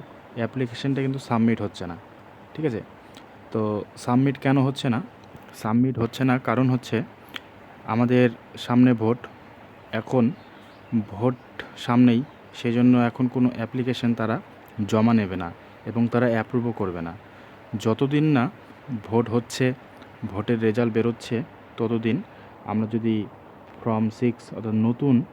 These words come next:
ভোটার কার্ডের জন্য অ্যাপ্লিকেশন করি, তাহলে সেটা আমাদের পেন্ডিংয়ে থাকবে যদি সাবমিট হয়।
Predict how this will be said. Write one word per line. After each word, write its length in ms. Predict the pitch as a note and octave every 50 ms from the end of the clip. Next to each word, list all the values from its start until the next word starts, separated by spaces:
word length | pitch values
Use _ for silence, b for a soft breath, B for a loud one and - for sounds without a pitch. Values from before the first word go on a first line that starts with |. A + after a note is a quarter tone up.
| - - - - - -
ভোটার 280 | G2+ G#2 G#2+ A#2 A#2+ A#2
কার্ডের 240 | - B2 A#2+ A#2+ A#2
জন্য 180 | B2+ A#2+ A#2+
অ্যাপ্লিকেশন 600 | A#2 A2 A2 - B2 B2+ A#2+ - C3 B2 - C3+ C3
করি, 240 | - B2 A2+ B2+ - -
তাহলে 200 | A2+ G#2+ A2 G#2+
সেটা 240 | - A#2 - A2+ G#2+
আমাদের 260 | G#2+ G#2+ G#2+ C#3+ G3 - - - - - - - - - - - - - - - - - - - - - - - -
পেন্ডিংয়ে 440 | C#3 C3+ C3 C#3 C3+ D3 C#3+ C#3+ C#3
থাকবে 420 | - C3 B2 B2 B2+ C3 D#3+ A3+ B3 - - - - - - - A2+
যদি 380 | A#2+ B2+ B2 C#3 D#3+ F#3+ G#3 G#3+ - -
সাবমিট 340 | B2+ A#2+ B2 B2 A#2 G#2+ -
হয়। 160 | F#2 F2 E2+